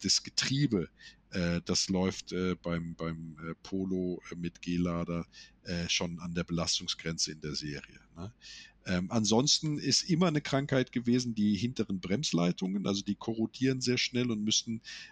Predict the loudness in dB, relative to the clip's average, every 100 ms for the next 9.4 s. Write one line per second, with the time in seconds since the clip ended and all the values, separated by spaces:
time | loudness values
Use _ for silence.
0 | -2 2 4 4 2 0 0 2 2 2
1 | 2 2 2 2 0 0 0 0 -2 -2
2 | 2 2 2 0 0 2 2 0 0 2
3 | 4 4 2 2 0 -2 -4 -2 0 0
4 | 0 -2 0 0 0 -6 -14 -18 -18 -18
5 | _ 0 2 2 0 -4 0 0 2 2
6 | 2 2 0 2 2 2 2 2 0 2
7 | 2 0 2 0 2 0 0 -2 -2 -4
8 | -2 0 2 2 2 2 2 0 -4 -2
9 | 0 2 2 0